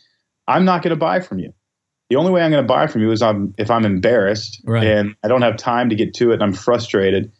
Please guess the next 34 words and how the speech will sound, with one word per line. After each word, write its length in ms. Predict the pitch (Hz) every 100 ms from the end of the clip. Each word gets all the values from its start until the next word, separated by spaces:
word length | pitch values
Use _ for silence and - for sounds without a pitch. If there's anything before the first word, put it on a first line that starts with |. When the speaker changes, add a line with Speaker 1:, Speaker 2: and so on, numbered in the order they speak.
| _ _ _ -
Speaker 1:
You 60 |
see, 340 | 107 143 143 113
if 100 | 113
there's 220 | 123 107
no 240 | 139 175
internal 560 | - 160 180 180 143 120
problem, 440 | 110 117 117 117
you 160 | 107 120
can't 420 | - 147 151 139
get 180 | 110 135
the 80 | 120
customer 400 | - 113 - 110
to 60 |
buy 280 | 98 104 101
anything. 300 | 98 90 87 - _ _ _ _ _
So 240 | - 143
we 320 | 135 120 139
tend 240 | 160 196 214
to 40 |
go 120 | 180
out 120 | 160 127
and 80 |
say, 280 | 110 131 123
"Hey, 180 | 113 135
we 160 | 123 135
can 160 | 123
sell 300 | 110 - 127
you, 300 | 123 113 107 104
you 120 | 107
know, 300 | 104 101 98 _ _ _ -
really 280 | 117 131
great 320 | 117 120 110 -
product 440 | 123 120 107 107
X, 540 | 113 113 101 95 -